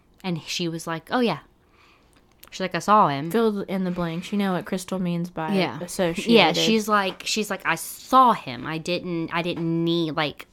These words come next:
Speaker 1: I know." Same way that Joy said she knows. And
Speaker 2: Uh, they have, uh,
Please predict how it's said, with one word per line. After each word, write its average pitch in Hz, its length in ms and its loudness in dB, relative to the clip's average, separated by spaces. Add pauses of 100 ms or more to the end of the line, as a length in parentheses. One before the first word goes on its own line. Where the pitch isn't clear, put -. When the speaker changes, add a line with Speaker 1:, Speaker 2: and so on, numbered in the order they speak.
(720)
Speaker 1:
I 156 140 -2
know." 151 520 0 (460)
Same 285 260 6
way 254 100 4
that 226 160 2
Joy 240 180 4
said 160 260 -2
she - 220 -2
knows. - 640 -8 (680)
And 202 600 0
Speaker 2:
Uh, 196 40 0
they 202 320 4 (720)
have, 196 400 -2
uh, - 280 -6